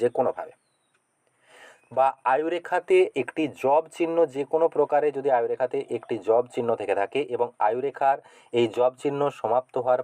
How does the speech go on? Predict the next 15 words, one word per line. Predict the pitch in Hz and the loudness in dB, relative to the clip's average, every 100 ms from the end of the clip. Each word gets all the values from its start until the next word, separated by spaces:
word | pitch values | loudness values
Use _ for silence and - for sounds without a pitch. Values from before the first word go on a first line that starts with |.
| - | 2
পরেই | 101 120 120 | 2 2 -2
যদি | 117 123 - | -8 -10 -8
এই | 113 120 | -6 -2
ধরনের | 107 104 107 104 | -2 0 -4 -6
কোনো | 101 95 - | -6 -8 -8
ত্রিভুজ | 117 110 127 123 | -8 -4 -4 -4
চিহ্ন | 104 92 85 | -8 -4 -6
উৎপন্ন | - 82 78 71 | -4 -4 -4 -8
হয়, | - _ _ _ _ _ _ _ _ _ _ _ _ _ - _ _ | -10 _ _ _ _ _ _ _ _ _ _ _ _ _ -20 _ _
তাহলে | 131 139 170 175 180 - - | -2 0 0 -4 -6 -6 -2
এটি | 147 160 135 98 | 0 0 0 -4
বিপরীত | 131 - 196 214 214 151 | -6 0 0 0 -2 0
রাজযোগের | 127 107 117 117 - | 0 -2 -4 -4 -2
কাজ | 104 - | -4 -4
করে | 95 | -12